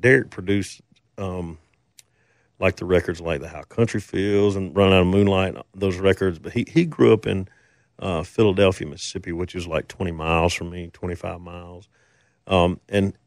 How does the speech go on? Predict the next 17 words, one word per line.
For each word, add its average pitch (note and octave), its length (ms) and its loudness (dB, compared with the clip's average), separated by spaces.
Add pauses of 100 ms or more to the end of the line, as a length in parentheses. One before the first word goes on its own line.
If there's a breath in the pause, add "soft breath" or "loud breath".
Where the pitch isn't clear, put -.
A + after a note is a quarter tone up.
(120)
and G#2 100 -10
when G2+ 140 2
I G2+ 80 4
got A2 320 4
here, G#2 440 4 (140)
I G#2+ 40 -4
went G#2+ 240 0
to F#2 60 -16
meet G2 240 -6
with E2+ 160 -20
Derek, G2 320 2
and F2+ 120 -12
he, F#2 240 -8
he A2 160 -6
took G#2 240 -4
me F2 240 -8
into F2 500 -10